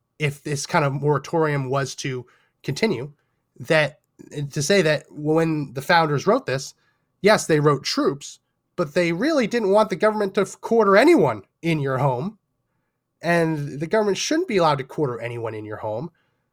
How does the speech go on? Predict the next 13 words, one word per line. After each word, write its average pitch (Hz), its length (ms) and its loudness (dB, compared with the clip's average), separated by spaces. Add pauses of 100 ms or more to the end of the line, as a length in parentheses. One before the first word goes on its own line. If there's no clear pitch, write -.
(220)
especially 208 540 2
renters 196 520 4
who 190 100 -2
just 165 180 -6
refuse 175 340 -2
to - 80 -14
pay. 151 360 -2 (260)
So - 140 -4
there's 233 120 -2
lots 285 360 4
of 226 100 0
issues 214 600 -2
constitutionally 185 800 -4